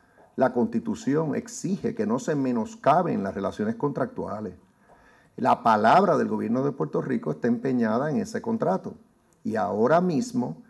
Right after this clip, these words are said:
pues, eh, luma tiene una función que hacer conforme a ese contrato. Hay múltiples en-, entidades estatales que están fiscalizando a luma.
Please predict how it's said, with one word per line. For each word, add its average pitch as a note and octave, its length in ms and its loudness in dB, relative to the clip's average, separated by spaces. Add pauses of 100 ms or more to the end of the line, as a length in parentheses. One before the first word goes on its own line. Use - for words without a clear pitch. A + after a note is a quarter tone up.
(260)
pues, - 600 -6
eh, G2+ 220 -12
luma F3 400 4
tiene A#2 160 2
una C#3+ 140 0
función D3+ 440 -2
que F3+ 120 -4
hacer A#2 340 -2
conforme F3+ 800 0
a G#2 180 0
ese G#2 220 -6
contrato. A#2+ 480 -6 (1120)
Hay B2 240 4
múltiples C3+ 1000 2
en-, A#2+ 280 0
entidades A#2 640 2
estatales F3 560 4
que - 120 -6
están D3+ 260 -2
fiscalizando A2+ 680 -2
a E3 60 0
luma. G#2 300 -4